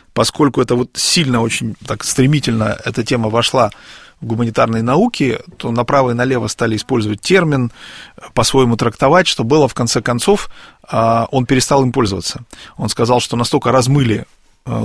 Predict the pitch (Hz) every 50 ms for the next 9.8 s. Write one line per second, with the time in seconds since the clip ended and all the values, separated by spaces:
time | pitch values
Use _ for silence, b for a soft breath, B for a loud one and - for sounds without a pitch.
0 | 110 - 131 123 117 110 - - - - - 117 113 113 113 - 120 107 - 117
1 | 110 113 117 123 147 185 226 254 - B B B B B B B - - - -
2 | 120 120 143 143 139 113 - 151 151 - _ _ _ - - - - - - 139
3 | 127 120 - 127 123 120 120 113 - 120 120 127 131 - - - 104 92 90 90
4 | 95 B B B B B B B B B B - - 110 110 113 117 127 147 147
5 | 131 135 117 127 139 131 123 123 - - - - 120 - - 135 123 120 117 -
6 | 208 233 - - 151 131 117 113 107 117 113 120 131 135 - - - 135 123 120
7 | 117 117 - - 117 117 110 110 110 110 110 110 107 123 120 123 - - - 120
8 | 123 120 131 123 117 123 127 156 214 262 247 202 139 120 120 120 117 - - 110
9 | 117 139 151 139 - - 160 160 151 135 127 - - 127 117